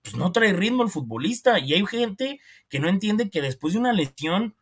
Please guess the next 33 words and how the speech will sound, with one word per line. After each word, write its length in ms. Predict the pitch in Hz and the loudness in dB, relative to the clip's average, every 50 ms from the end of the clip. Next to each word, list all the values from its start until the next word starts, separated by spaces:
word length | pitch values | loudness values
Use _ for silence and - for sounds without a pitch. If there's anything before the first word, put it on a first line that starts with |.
| _ _ | _ _
y 120 | _ - 113 | _ -8 -4
de 100 | 120 139 | -2 0
una 160 | 175 220 240 | 0 0 0
lesión 340 | 208 147 120 127 139 160 175 | 0 0 -2 -2 -4 -2 0
de, 160 | 214 202 147 | 0 0 0
de, 200 | 113 117 110 104 | -2 -6 -8 -8
de 160 | 110 117 101 | -8 -8 -8
tema 320 | 104 120 127 156 185 226 220 | -6 -4 -2 -2 0 0 -2
de 60 | 180 | -2
ligamentos, 640 | 131 110 104 101 107 117 127 135 - 247 269 262 - _ - - - - _ | -2 -4 -4 -4 -4 -6 -6 -4 -4 -4 -6 -6 -10 _ -20 -20 -20 -20 _
volver 380 | - 127 131 131 135 156 208 | -4 -2 0 4 6 8 8
a 100 | 254 208 | 6 4
tomar 300 | - 143 127 135 156 175 - | 2 0 -2 -2 -2 -2 -2
confianza, 580 | 220 214 196 - 165 165 170 180 180 220 208 | 0 0 0 2 2 0 2 2 2 0 -2
Chema, 440 | 190 - 208 208 220 240 262 247 202 | -2 -2 0 0 2 2 2 0 -2
quítate 400 | - - 185 180 285 226 - 220 | -2 -6 -6 -6 -6 -6 -2 0
del 180 | 180 147 135 127 | 0 0 0 0
ritmo, 400 | 135 156 170 185 170 127 - - | -2 -2 0 0 -2 -2 -6 -6
es 340 | - 147 180 196 190 - - | -2 0 0 0 -2 -4 -8
dificilísimo. 1300 | - 151 156 160 196 185 - - 175 175 165 - 160 160 160 180 220 233 202 - 240 233 202 156 107 - - - - - _ | -16 -14 0 2 2 4 4 0 -4 -2 -2 -2 -2 -2 0 0 2 4 4 4 4 2 0 0 -2 -4 -10 -18 -20 -20 _
Hay 100 | - 160 | -2 -2
jugadores 420 | 165 208 208 170 160 185 196 196 - | 0 4 6 8 8 8 6 4 0
que 80 | - | 0
les 180 | 165 160 147 135 | 0 0 0 -2
costó 320 | - 143 135 - - 175 | -4 -6 -6 0 4 4
años, 320 | 185 202 214 233 233 214 185 | 6 6 4 2 0 0 0
hay 80 | 190 | 0
jugadores 400 | 185 185 214 180 151 160 185 190 | 0 0 0 2 2 2 0 -2
que 80 | - 170 | -2 -4
les 140 | 151 135 - | -4 -6 -6
costó 260 | - 123 - 151 156 | -8 -10 -4 -2 0
la 140 | 180 190 185 | 0 0 -2
carrera, 580 | - 131 113 120 139 165 196 202 143 - - | -2 -4 -2 0 2 2 2 2 0 -2 -6